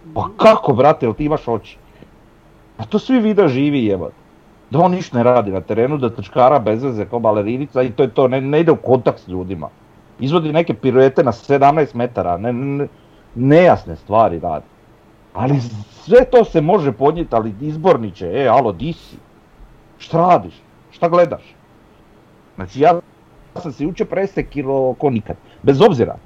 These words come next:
što, dobro ti kažeš, mi smo zasluženo ispali, Španjolci jesu bolja ekipa, sve to stoji. Ali ono, znaš, kad dobiješ takvu neku šansu,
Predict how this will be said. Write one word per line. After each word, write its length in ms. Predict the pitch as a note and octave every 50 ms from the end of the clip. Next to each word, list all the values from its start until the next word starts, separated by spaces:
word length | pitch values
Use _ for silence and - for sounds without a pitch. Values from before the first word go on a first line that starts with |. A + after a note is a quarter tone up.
| - - - - - -
što, 200 | - - A2+ C#3
dobro 200 | E3 F3+ G3+ F3
ti 80 | F3+
kažeš, 380 | - - C3 G#2+ F2 D#2 - -
mi 100 | F#2 G#2
smo 140 | F#2 F#2 F2
zasluženo 560 | E2 G2+ A#2 A#2 - D3 C3+ A2 A2 G#2 G2+
ispali, 340 | G#2 - - A2+ G2 E2+ -
Španjolci 420 | - - - G2 G#2+ A#2+ A#2 - A2
jesu 300 | - C3 C3 - - A2
bolja 280 | F#2+ E2+ G2+ F#2 F2 D#2
ekipa, 420 | D2 - - E2 E2+ E2 - -
sve 240 | - _ - B2+ C3+
to 200 | - - A#2+ A2
stoji. 360 | G#2+ - - F#2+ F2+ E2+ E2 - _ _ _ _ _ _ _ _
Ali 180 | - G#2+ D3 G3
ono, 140 | A#3 A3 G3
znaš, 200 | G3+ G3 E3 -
kad 120 | D3+ C#3
dobiješ 280 | E3 G3 E3 D3+ B2+ -
takvu 360 | - - D#3 D#3+ - - E3+
neku 240 | D3 C#3+ C3+ - A#2
šansu, 520 | - - A#2 A2 B2+ C3 A#2+ - - D#2+